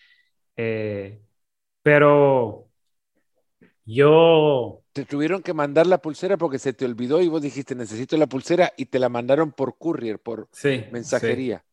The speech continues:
Speaker 1: Ajá. Y, y una
Speaker 2: Eh.
Speaker 1: vez no lo corrí,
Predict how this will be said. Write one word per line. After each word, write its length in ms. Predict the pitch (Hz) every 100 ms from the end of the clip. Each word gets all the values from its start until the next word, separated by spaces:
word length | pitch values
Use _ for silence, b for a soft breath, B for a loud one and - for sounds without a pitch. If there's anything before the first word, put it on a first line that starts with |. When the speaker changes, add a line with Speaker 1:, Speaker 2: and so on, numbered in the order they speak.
| _
Speaker 1:
Ajá. 520 | - 120 113 113 175 - _ _
Y, 760 | 131 127 123 123 120 113 110 -
y 60 | 135
una 200 | 160 180
Speaker 2:
Eh. 20 |
Speaker 1:
vez 420 | 180 175 180 - 151
no 220 | 156 160
lo 120 | 170
corrí, 300 | 165 147 160